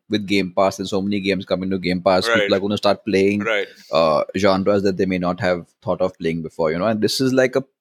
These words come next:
Speaker 1: like a perfect demonstration of that, because I would never have
Speaker 2: Bought
Speaker 1: got
Speaker 2: this
Speaker 1: into
Speaker 2: game.
Speaker 1: Like, imagine, like, you, you,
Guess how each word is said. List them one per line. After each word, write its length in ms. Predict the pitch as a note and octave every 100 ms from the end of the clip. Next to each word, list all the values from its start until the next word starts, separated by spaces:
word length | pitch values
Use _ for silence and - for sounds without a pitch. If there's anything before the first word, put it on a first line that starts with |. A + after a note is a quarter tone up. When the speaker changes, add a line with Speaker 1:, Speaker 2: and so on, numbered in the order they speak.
| -
Speaker 1:
like 120 | A#2
a 40 | - _
perfect 480 | - A2+ - B2+ B2
demonstration 680 | G2 F#2 F2+ F#2+ F2 F2+ F2
of 140 | E2+
that, 280 | D#2 A#1+ -
because 320 | F#2+ G#2 G#2 - - _ -
I 140 | A2
would 180 | A#2+ C#3
never 340 | A2+ G#2 A#2
have 300 | B2 A#2 A2+ G#2+ _ _ _
Speaker 2:
Bought 300 | A2+ A#2 A#2
Speaker 1:
got 80 | G#2
Speaker 2:
this 120 | A#2 A2
Speaker 1:
into 100 | A2
Speaker 2:
game. 240 | G2 F#2+ _ _ _ _ _ _ _ _ _ -
Speaker 1:
Like, 140 | C#3+ D#3
imagine, 340 | D3 D#3+ F3
like, 120 | D#3+
you, 220 | C3+ C#3 C#3
you, 140 | C3+